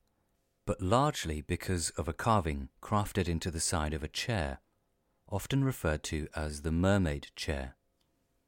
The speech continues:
It seems that this carving once formed part of an ornate bench end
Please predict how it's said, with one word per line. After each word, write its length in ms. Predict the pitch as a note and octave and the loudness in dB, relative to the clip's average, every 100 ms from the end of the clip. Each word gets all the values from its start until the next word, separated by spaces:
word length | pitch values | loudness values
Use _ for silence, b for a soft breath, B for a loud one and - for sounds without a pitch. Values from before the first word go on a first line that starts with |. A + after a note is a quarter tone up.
| _ _ _ _ _ | _ _ _ _ _
It 160 | - - | -10 -4
seems 480 | - - D3 F3 D#3 | 2 4 4 4 2
that 140 | A#2+ | 0
this 160 | A2 - | 0 -4
carving 520 | - A2 F2+ D#2+ D#2 | 0 2 2 2 2
once 300 | G#2+ C#3+ - | 2 2 0
formed 400 | - E2+ D2 - | 0 0 0 -2
part 300 | E2 D2+ D2 | 0 0 0
of 120 | D#2+ | 0
an 120 | E2 - | 0 0
ornate 440 | F2+ F2+ E2 D#2+ _ | 2 4 4 0 _
bench 360 | - F2+ - - | 2 2 2 -4
end 340 | C#2 C2+ D2 | -6 -6 -8